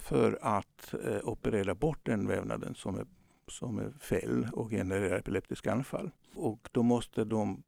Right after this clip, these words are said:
säkerställa att, eh, just det här begränsat område som hela tiden genererar det här, det här epileptiska aktivitet. Så då kan man tänka sig att operera bort den här vävnaden. Ofta ligger det i temporalloben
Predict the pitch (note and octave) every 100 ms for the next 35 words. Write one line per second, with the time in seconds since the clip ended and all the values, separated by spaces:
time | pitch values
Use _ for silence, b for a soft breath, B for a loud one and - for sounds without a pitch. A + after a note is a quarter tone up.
0 | - - B2 - G#2 - E3 C3+ G#2+ G2
1 | F2 F2 F2 A2+ A2+ A2+ - - - -
2 | C#3 B2 A#2 G#2+ G2+ B2+ G#2 A2+ F2+ F2+
3 | - A#2+ A#2+ A#2 F2+ F#2+ G#2 - b b
4 | b b - - A2 G#2 A2 F#2 - G2
5 | F#2 F#2+ G#2+ G#2 G2 F#2+ G2 F#2+ G2 G#2
6 | - - A#2 - A2 A2+ A2+ - - -
7 | - A#2+ A#2+ - - - - B B B
8 | B _ - A2+ A#2+ C#3+ D#3+ F3 D3 A#2
9 | - A2+ - G2 G2 G2+ E3 - F#2 -
10 | - - - - - - - A#2 - A2
11 | G#2+ A2 F#2 A2 G2+ G2+ - G#2 - B1+
12 | G2+ - - - -